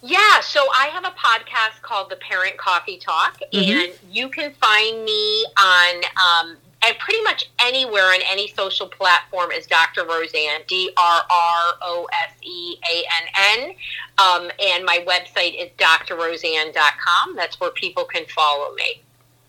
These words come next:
Speaker 2: That's great. I appreciate that so much. And I will also make sure to put that in the notes of this podcast so that you all can reach out to Roseanne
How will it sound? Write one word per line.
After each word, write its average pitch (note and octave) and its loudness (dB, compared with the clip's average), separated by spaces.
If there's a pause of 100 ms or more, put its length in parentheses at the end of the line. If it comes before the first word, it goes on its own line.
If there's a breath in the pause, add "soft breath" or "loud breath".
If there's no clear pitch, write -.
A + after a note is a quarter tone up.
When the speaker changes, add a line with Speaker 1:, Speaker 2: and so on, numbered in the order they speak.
(500 loud breath)
Speaker 2:
That's F#3 -2
great. D#3+ -2
I E3 0
appreciate F3+ -4
that D3+ -6
so F#3 -6
much. E3 -4
And F#3 -2
I G3+ 4
will F#3+ 2
also G3 2
make F3+ -2
sure F#3+ -4
to E3 -4
put - -4
that E3+ 2
in F3 -2
the E3 0
notes F3 0 (420 soft breath)
of F#3 4
this F3+ -2
podcast F3 0
so - -6
that D#3+ 0
you E3 -2
all D#3 0
can D#3 -8
reach D#3 -6
out E3 0
to E3 -8
Roseanne D#3 -4